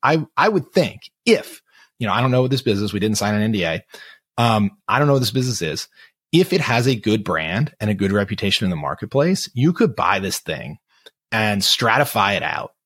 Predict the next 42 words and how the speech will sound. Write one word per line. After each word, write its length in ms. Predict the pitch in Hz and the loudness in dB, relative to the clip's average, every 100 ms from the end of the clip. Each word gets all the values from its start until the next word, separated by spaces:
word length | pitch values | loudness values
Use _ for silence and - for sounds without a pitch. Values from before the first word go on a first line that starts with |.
| _ | _
right? 240 | 104 110 - | 0 0 2
All 160 | 107 | 2
the 60 | 120 | 4
way 140 | 123 | 2
down 300 | 107 107 107 | 2 2 2
from 240 | - 98 95 | 0 0 0
ninety-nine 400 | 104 107 104 101 | 0 0 0 0
dollar 280 | 101 98 | 0 0
one 280 | 90 92 90 | 0 -2 -2
time 400 | 92 90 85 82 - _ _ - | -2 -2 -4 -6 -10 _ _ -2
to 200 | 120 98 | 0 2
the 220 | 95 90 | 0 0
nineteen 580 | 90 98 110 104 127 101 | 0 0 0 0 0 0
thousand 360 | 95 101 98 95 | 0 0 0 0
dollar 440 | 90 90 85 85 | 0 0 -2 -6
one-year 420 | 85 98 101 92 | -6 -2 0 -2
course 340 | - 98 87 90 | -4 -4 -4 -6
that 100 | 92 | -6
they're 100 | 87 | -4
selling 360 | 101 90 90 | -2 -2 -4
right 180 | 87 80 | -4 -4
now 300 | 92 87 87 | -2 -2 -2
to 260 | - 107 101 | -2 -2 0
even 320 | 139 147 123 107 | 2 2 4 4
more, 300 | 101 50 - _ _ _ - | 2 -2 -10 _ _ _ -2
right? 260 | 101 104 98 | 2 2 2
That 100 | 98 | 0
includes, 640 | 92 - 104 98 87 - | -2 0 2 2 -2 -8
we 260 | 90 101 98 | -8 -4 -4
fly 360 | - 110 101 98 | -2 0 2 4
out, 240 | 98 95 | 2 0
help 180 | 107 92 | -2 -4
you 60 | 87 | -6
pick 180 | 98 | -6
a 60 | 92 | -4
location, 680 | 90 87 95 87 95 87 87 | -4 -2 -2 0 -2 -2 -2
whole 200 | 107 92 | -2 0
thing, 300 | 95 90 87 | -2 -2 -2
it's 140 | - | -4
a 40 | |
hundred 240 | 90 82 76 | -4 -6 -6
grand, 320 | 80 - | -6 -8